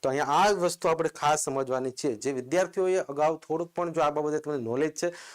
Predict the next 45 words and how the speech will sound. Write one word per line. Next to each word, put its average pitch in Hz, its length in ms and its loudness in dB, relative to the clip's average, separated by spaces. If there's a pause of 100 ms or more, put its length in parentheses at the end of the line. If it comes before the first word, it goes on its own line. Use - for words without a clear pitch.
(100)
તો 156 80 -4
ખાસ 165 380 0
વીડિયોને 143 300 0
છેલ્લે 175 340 0
સુધી 180 220 -4
જોજો, 160 240 0
કારણ 131 160 -4
કે 120 100 -4
આ 123 260 0
વખતેની 131 380 -2
આ 113 100 -2
અપડેટમાં 151 480 -2
શું 208 440 -4
ચેન્જ 151 280 -2
થયો 143 220 0
છે 160 120 -4
એ 131 80 2
આપણે 123 220 0
જોવાના 117 340 -2
છીએ. 110 220 -4 (460)
તો 180 240 4 (240)
જો 294 100 2
પહેલા 190 240 4
વાત 202 240 6
કરવામાં 190 360 6
આવે 180 180 6
તો 185 200 0
અહીંયા 175 320 0
તમને 165 300 2
એમ 139 100 -4
કીધું 127 280 -4
છે 160 180 -4
કે 165 100 -4
સરકારી 180 720 2 (160)
અનુદાનિત 151 680 0
પ્રાથમિક 127 400 -2
શાળાઓમાં 139 420 0
ધોરણ 131 400 -6
એક 180 280 -6
થી 175 140 -4
આઠ 156 260 -2 (120)
પણ 156 120 -4
કેવો 196 320 -2
સળંગ 185 440 -2
અભ્યાસક્રમ, 165 500 -2